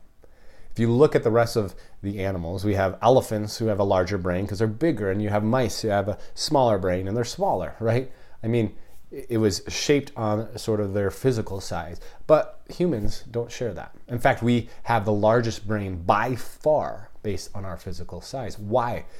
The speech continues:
A-, and it w-, it was, um, it confused scientists for years until the work <clears throat> of Robin Dunbar. Who suggested this, and now it's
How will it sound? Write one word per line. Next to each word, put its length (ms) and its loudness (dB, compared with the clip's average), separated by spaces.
A-, 200 0
and 160 0
it 40 -4
w-, 260 -4
it 80 -2
was, 280 0
um, 340 -4
it 120 -8
confused 500 0
scientists 680 -6
for 140 -8
years 440 -6
until 360 -2
the 80 0
work 460 2
<clears throat> 720 -6
of 100 -4
Robin 420 2
Dunbar. 500 -6
Who 80 -4
suggested 600 -4
this, 220 -4
and 80 -4
now 180 0
it's 160 -4